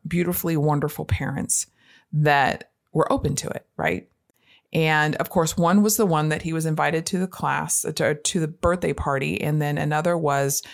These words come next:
just a mom that I really connected with. And she also had a cousin that was on the spectrum. So again, it's always people that have had some sort of introduction to it. And so it's warmed their heart a little bit for more inclusion.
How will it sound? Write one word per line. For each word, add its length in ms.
just 360
a 80
mom 260
that 100
I 60
really 260
connected 520
with. 340
And 200
she 280
also 460
had 580
a 320
cousin 640
that 100
was 120
on 120
the 60
spectrum. 420
So 140
again, 240
it's 120
always 360
people 260
that 100
have 80
had 220
some 220
sort 200
of 100
introduction 480
to 180
it. 80
And 120
so 140
it's 200
warmed 260
their 200
heart 260
a 80
little 200
bit 260
for 160
more 220
inclusion. 640